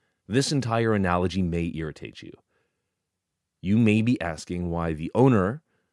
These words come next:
which represents the people or the majority, has to be blind and deaf and ignorant. Is this whole thing just elitist snobbery? Socrates and the boys are elitists. Socrates thinks politics is a tough skill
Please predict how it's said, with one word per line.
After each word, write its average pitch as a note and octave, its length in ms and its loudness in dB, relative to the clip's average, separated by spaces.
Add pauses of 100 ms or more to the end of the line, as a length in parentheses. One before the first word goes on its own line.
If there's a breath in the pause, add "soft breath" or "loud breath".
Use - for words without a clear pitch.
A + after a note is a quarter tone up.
(180)
which - 160 -8
represents F2+ 400 -4
the F2+ 100 -6
people G#2+ 460 -4
or F#2 80 -6
the E2+ 100 -6
majority, G#2+ 800 0
has G2 240 -6
to G#2 100 -4
be G2 180 0
blind F#2 460 -2
and E2+ 140 -4
deaf F#2 260 0
and F2 120 -4
ignorant. G#2 440 -2 (920)
Is A#2+ 360 0
this A2 220 0
whole A2+ 260 -2
thing G2+ 340 0
just F2+ 380 -4 (160)
elitist F#2+ 360 0
snobbery? - 580 -10 (1900)
Socrates E3 520 -2
and D#3+ 100 6
the C#3 40 6
boys G2+ 380 2
are F2+ 280 2
elitists. - 640 -10 (920)
Socrates C3+ 720 -2
thinks G#2 260 -2
politics G2 560 -4
is F#2 160 -4
a D#2+ 120 -8
tough - 240 -4
skill D#2+ 480 -6